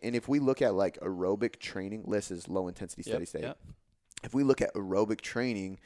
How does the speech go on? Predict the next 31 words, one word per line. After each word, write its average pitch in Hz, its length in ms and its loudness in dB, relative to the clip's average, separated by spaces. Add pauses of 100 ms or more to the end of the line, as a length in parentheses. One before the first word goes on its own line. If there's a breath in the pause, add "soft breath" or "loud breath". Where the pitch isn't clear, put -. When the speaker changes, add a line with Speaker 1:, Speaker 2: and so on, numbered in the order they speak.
(420 soft breath)
Speaker 1:
like 107 360 6
lists 98 540 2
or 98 180 0
just 87 220 -6
lower 101 340 4
intensity 95 380 -6
cardios, 107 480 4
it's - 160 -4
actually 104 340 2
better 98 400 4
for - 160 -2
health, 95 280 -2
better 104 140 2
your, 107 140 0
for - 160 -6
your 101 80 -4
cardiovascular. 92 800 -2 (280 loud breath)
Typically, 123 320 2
it's 110 100 2
better 107 180 4
for 113 140 -4
your 110 100 0
immune 98 240 -6
system, 92 460 -6 (400 soft breath)
um, 95 180 0
and 113 80 0
it 113 60 0
doesn't 120 240 -2
break 98 320 0
down 104 320 0
everything 87 400 -8